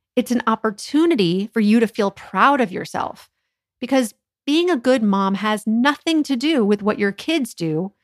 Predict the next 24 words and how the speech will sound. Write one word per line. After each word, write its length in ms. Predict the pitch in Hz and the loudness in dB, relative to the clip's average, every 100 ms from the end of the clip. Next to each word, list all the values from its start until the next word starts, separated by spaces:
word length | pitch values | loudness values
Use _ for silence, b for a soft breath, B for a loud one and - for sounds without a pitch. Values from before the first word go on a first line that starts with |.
| _ _ - | _ _ -4
and 160 | 226 - | -4 0
everything 560 | 233 254 277 254 247 226 | -2 0 0 0 0 0
to 100 | 202 | -2
do 420 | 202 190 190 196 _ | 0 0 0 -4 _
with 160 | 190 170 | -6 0
what 260 | 185 180 - | -2 -2 -8
you 320 | 185 190 196 | -2 2 2
do. 140 | 147 - - _ _ _ _ _ _ _ _ _ - | 0 -8 -14 _ _ _ _ _ _ _ _ _ -6
If 120 | 233 | -2
you 100 | 233 | -2
haven't 460 | - 240 262 320 - | 2 2 2 2 2
already 380 | 233 254 254 | 2 2 0
listened 320 | 240 233 220 196 | -2 -2 -4 -4
to 120 | - | -4
episode 400 | - 196 202 185 | -6 -4 -4 -4
fifty-two, 840 | - 196 220 202 262 190 175 202 _ | -6 -8 -10 -4 0 0 0 -2 _
What 120 | 190 | -2
It 80 | 196 | 0
Means 300 | 196 208 208 | 2 2 0
to 100 | 202 | -2
Be 140 | 202 | -2
a 60 | 190 | 0
Good 200 | 190 185 | 0 0
Mom, 360 | 180 180 240 | 0 0 -2